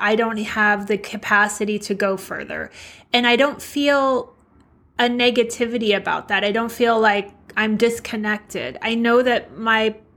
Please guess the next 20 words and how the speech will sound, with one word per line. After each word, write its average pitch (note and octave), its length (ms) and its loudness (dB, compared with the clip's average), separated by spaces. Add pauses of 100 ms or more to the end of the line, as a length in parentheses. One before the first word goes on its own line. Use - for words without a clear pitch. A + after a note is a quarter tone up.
(140)
my, G#3 640 0
um, G#3 280 -2
all A#3+ 200 4
of A#3 100 0
this A3+ 380 -2 (360)
abundance A3+ 880 0
is G#3+ 180 -2
happening G#3+ 800 -2
and A3+ 120 -4
I A#3+ 120 -2
need B3 140 2
to A#3 60 0
be A3+ 120 -6
present G#3 520 -4
for D#3+ 220 -14
it. - 200 -14
And A#3+ 140 -6
I C4 120 2
would D#4 180 -2
say, C#4 420 0